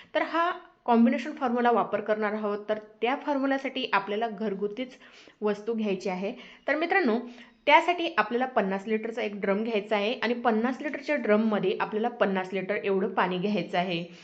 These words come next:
तर पन्नास लिटर पाण्यामध्ये आपल्याला घ्यायचं आहे ते म्हणजे देशी गाईच्या शेणापासून बनवलेल्या गौऱ्या. तर मित्रांनो, ह्या गौऱ्या जेवढ्या जुन्या गौऱ्या असतील तेवढाच हा फॉर्म्युला जबरदस्त असं काम करणार आहे.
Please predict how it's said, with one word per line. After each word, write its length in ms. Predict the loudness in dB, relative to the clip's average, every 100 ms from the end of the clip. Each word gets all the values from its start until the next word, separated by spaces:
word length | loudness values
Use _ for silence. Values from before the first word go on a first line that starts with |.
| -18 -18 -20 _ _ 4
तर 140 | 4
पन्नास 520 | 2 0 2 2 2
लिटर 240 | 0 -4 0
पाण्यामध्ये 560 | 2 2 2 2 2
आपल्याला 440 | 2 0 2 2 2
घ्यायचं 360 | 0 -2 -2
आहे 160 | -4 2
ते 120 | 2
म्हणजे 300 | 2 2 0
देशी 460 | 2 0 -2 -4 -2
गाईच्या 440 | 0 -2 -4 -6 -2
शेणापासून 640 | -2 -2 -2 -4 -4 -4
बनवलेल्या 640 | -2 -2 -2 -4 -4 -4 -8 -16 0
गौऱ्या. 340 | 2 2 0 -4 -10 -20 -4 0
तर 100 | 0
मित्रांनो, 460 | 4 4 4 0 -4 -12 _
ह्या 240 | -2 0 2
गौऱ्या 320 | 4 4 2
जेवढ्या 440 | 0 0 0 0 -2
जुन्या 320 | -2 -2 0
गौऱ्या 260 | 4 4
असतील 360 | 4 0 -4 0
तेवढाच 340 | 0 2 0
हा 120 | -2 -4
फॉर्म्युला 420 | -4 -4 -4 -4
जबरदस्त 460 | -2 -2 -4 -4
असं 200 | -6 -6
काम 320 | -2 0 0 0
करणार 340 | -4 -2 -2
आहे. 580 | -2 -4 -8 -14 -20